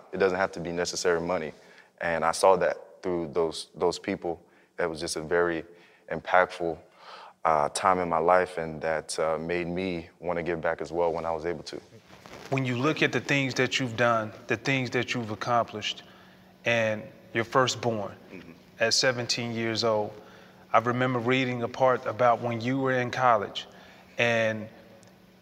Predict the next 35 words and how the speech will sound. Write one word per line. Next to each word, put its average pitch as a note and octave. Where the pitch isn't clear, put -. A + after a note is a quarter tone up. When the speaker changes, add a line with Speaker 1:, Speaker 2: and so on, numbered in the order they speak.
Speaker 2:
you, D3
it C3
was B2+
discrepancy C3+
that B2
you B2+
had B2+
with B2+
your, B2
your A#2+
first B2+
coach. A#2
Speaker 1:
Mm-hmm. F#2+
Speaker 2:
He B2+
didn't B2+
want B2+
to B2+
release A#2+
you. G2
And A2+
you B2
was A#2+
like, A2
"No, B2
because A#2
I A#2+
wanna C3
make B2
sure B2
I'm A#2+
home B2
with A#2+
my A2+
daughter." A2+
Speaker 1:
Yes. -